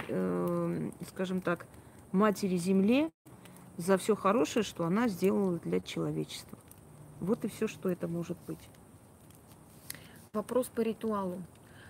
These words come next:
Speaker 2: В ритуале на масонскую монету, когда мы переделываем на другую купюру, что нужно делать с мешком, в котором восковой шарик, который висит над входной дверью?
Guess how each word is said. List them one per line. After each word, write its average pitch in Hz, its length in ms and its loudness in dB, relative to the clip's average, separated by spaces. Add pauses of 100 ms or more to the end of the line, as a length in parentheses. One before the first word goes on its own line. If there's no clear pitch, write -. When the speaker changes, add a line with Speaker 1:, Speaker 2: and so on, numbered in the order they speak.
(160)
Speaker 2:
В 185 120 -4
ритуале 240 420 6
на 233 80 4
масонскую 233 580 0
монету, 240 420 -2
когда 208 300 0
мы 214 160 2
переделываем 202 720 0
на 190 120 2
другую 196 320 -2
купюру, 190 440 -4
что - 220 -6
нужно 226 320 -2
делать 196 360 -2
с - 60 -8
мешком, - 640 -6
в - 80 -18
котором 208 340 -2
восковой 202 380 -4
шарик, 190 360 -6
который 226 260 -2
висит 208 280 -6
над 202 140 -4
входной 185 320 -6
дверью? 175 380 -4